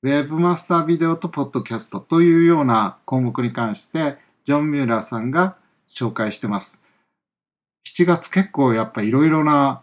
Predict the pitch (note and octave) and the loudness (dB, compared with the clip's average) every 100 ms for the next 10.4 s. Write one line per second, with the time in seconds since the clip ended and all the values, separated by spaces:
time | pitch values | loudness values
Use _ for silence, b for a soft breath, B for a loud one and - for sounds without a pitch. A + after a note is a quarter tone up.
0 | - B2 B2 A#2+ A#2 A2+ A2 - C3 B2+ | -6 -2 0 0 0 -2 -4 -4 -4 -4
1 | B2 C3 A2 G2 F#2+ G2 G2+ - G2 - | -4 -2 0 0 0 -2 -4 -6 -8 -8
2 | F#2 - F2 A2+ B2 B2+ G2+ - F2+ - | -12 -10 -8 -6 -4 -4 -6 -6 -8 -10
3 | _ G2+ G2+ F#2 F2+ - - F2+ - b | _ -6 -4 -4 -6 -8 -10 -10 -10 b
4 | b _ _ _ _ _ _ _ _ _ | b _ _ _ _ _ _ _ _ _
5 | _ _ _ _ _ D3 D3+ - - D3+ | _ _ _ _ _ -8 -8 -8 -2 0
6 | D3 D#3 F#3+ F#3 - _ _ B2 A#2+ A2+ | 2 2 2 0 -6 _ _ -6 -4 -4
7 | A2 G#2 - _ _ _ _ _ - B2 | -6 -8 -12 _ _ _ _ _ -6 -4
8 | A#2 A#2+ A2+ - G2 F2+ - _ _ _ | -4 -6 -8 -6 -6 -6 -10 _ _ _
9 | _ _ _ _ - D#3+ E3 - D3 C#3+ | _ _ _ _ -4 -4 -4 -6 -2 0
10 | G#2 G2 - | -2 -6 -12